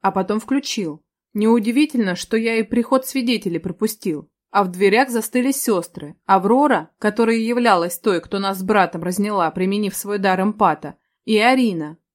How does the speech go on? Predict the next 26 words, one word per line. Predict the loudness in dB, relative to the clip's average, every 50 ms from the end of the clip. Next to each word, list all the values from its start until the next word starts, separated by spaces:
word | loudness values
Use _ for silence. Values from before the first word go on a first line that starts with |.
| _ _ _ _ 0
Похожие, | 0 0 0 2 2 4 4 4 2 0
как | 0 0 -2 -4 -2
две | -2 0 0 2
капли | 6 4 4 4 4 -2
воды, | 0 2 0 0 0 -2 -4 -4 -6 -8
за | -8 -4 0 2 4
редкими | 4 2 2 0 -2 -2 0 0
мелочами | 0 0 0 0 -2 -2 -2 0 2 2 2 2 0
в | -4 -6
цвете | -6 -4 -4 -2 -2 -2
волос | -2 0 0 2 2 0 0 -2
и | -4
глаз. | -2 0 0 0 0 -2 -6 -12 -20 _ _
Они | -2 -2 0 2 0
смотрели | 0 0 0 0 0 2 0 0 2 2 0
на | 0 0 -2
нас | -2 -4 -4 -4 -6
с | -8
осуждением | -8 -8 -8 -6 -6 -6 -2 0 0 0 0 0 -2 -2 -4
и |
откровенным | -4 -6 -4 -4 -4 -2 0 2 4 4 4 4
разочарованием. | 2 2 0 -2 -6 -6 -4 -2 0 0 2 2 0 -2 -2 -4 -10 -10 -12 -16 _ _ _ _ _ _ _
Невольно | 0 0 2 2 4 4 4 4 2
покосился | 2 0 0 0 0 0 -2 -4 -4 -4 -2 -2
на | -2 -2
Кристофера. | 0 0 0 0 0 -2 -6 -12 -12 -10 -10 -10 -10 -12 -16